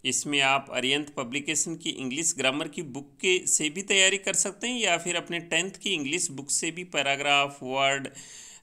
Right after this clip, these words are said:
अ, इस प्रकार की आप तैयारी कर सकते हैं। इसमें इंटरव्यू के लिए आपको अलग से तैयारी करने की आवश्यकता नहीं है, वो तो अपने विवेक से आप इंटरव्यू दें। तो ये जानकारी थी एएमएस,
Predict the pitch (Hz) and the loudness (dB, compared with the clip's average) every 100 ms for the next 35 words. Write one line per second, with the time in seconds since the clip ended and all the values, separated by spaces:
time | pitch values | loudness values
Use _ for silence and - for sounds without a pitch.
0 | - 131 135 - 160 - 127 113 107 - | 4 6 6 6 2 2 0 2 2 0
1 | 151 143 147 - 120 101 104 147 - - | 0 2 2 0 0 0 -2 -6 -2 0
2 | - - - 104 101 - 104 98 - - | 0 -4 -8 -6 -6 -6 -6 -8 -10 -10
3 | 113 131 131 143 160 160 - 123 - 165 | -8 -6 -6 -4 -2 -2 2 0 -2 -12
4 | - 139 139 147 - 202 196 190 165 160 | -4 2 4 8 6 6 0 2 6 6
5 | 180 175 160 165 165 180 151 127 - - | 4 0 0 0 0 4 4 2 -2 -4
6 | - 214 175 135 127 277 - 170 214 - | 0 2 2 2 0 -4 -8 -6 -6 -6
7 | - - 175 190 190 - 139 135 160 165 | -10 -8 -2 -2 -2 -8 -4 2 2 4
8 | - - 185 196 - 127 151 160 - - | 2 4 2 0 -2 0 0 -4 -16 -10
9 | 120 - 110 123 175 117 107 - - _ | -10 -8 -10 -8 -8 -2 -4 -4 -20 _
10 | _ _ - - 123 117 113 117 117 135 | _ _ -20 -10 -6 -4 0 0 0 -2
11 | 156 165 175 - 120 120 131 - | -2 -6 -8 -4 -2 -2 -4 -12